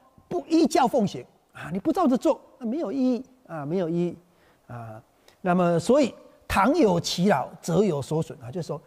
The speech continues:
堂受辛苦了，徒自疲劳了啊，没有意义。我今已可默然，何须说法？好，那，那么既然啊，既然这样，那么就不要讲好了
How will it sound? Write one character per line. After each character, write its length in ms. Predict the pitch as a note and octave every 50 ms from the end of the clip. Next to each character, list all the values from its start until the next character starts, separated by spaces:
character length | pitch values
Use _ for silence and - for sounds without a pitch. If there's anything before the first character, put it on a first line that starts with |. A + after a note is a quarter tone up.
| _ _ _ _ _ -
堂 220 | - D#3+ F3+ A3+
受 200 | A#3+ D4+ C#4 A#3
辛 240 | - - A3 A3 A3
苦 160 | - C#3+ C3
了， 120 | A#2+ A2+ -
徒 180 | - F#3+ G#3
自 160 | G3+ - B3 F3+
疲 180 | C3 E3+ G3+
劳 140 | F3 B2+ A#2+
了 100 | A#2 - B2+
啊， 40 | C3
没 120 | D#3 B3+
有 120 | D#4 B3
意 200 | B3+ C#4 C4 B3+
义。 100 | A#3 - - _ _ _ _ _ _ _ _ -
我 160 | G#3 A3 A3+
今 220 | - - E4 E4 C4
已 120 | C4 D4+
可 140 | A3+ G#3 G#3+
默 220 | A3 C#4 B3 G3+
然， 240 | E3 D3 C#3+ D#3 D#3+
何 100 | D3 F3+
须 160 | E3+ - G#3 F3+
说 160 | - F3+ D#3
法？ 140 | D3+ B2 -
好， 220 | - - B2+ C#3 - _ _ _ _ _ _ -
那， 220 | D3 C3 C3 B2+ - _ _ _ _ _ _ _
那 100 | - D#3+
么 80 | D#3 D3
既 180 | - - C4 A3+
然 200 | D#3 C3+ B2 - _ _ _ _ _ -
啊， 400 | C3+ C3 A#2 A2+ G#2+ G#2+ - G#2+ A#2 -
既 120 | - A#3 G#3
然 460 | D#3 D3 C3+ D3 C#3+ D3 D3 C#3+ - _ _
这 120 | - B3+ A#3+
样， 180 | G#2 G2 - - - _ _ _ _
那 120 | - E3+ E3+
么 160 | E3 D3+ C#3+ - _ _ _ _ _ _ _
就 100 | - F3
不 100 | E3 E3+
要 120 | E3+ E3+ D#3+
讲 160 | E3+ D3 B2+
好 120 | C3 C3+
了 160 | C3+ C3+ C3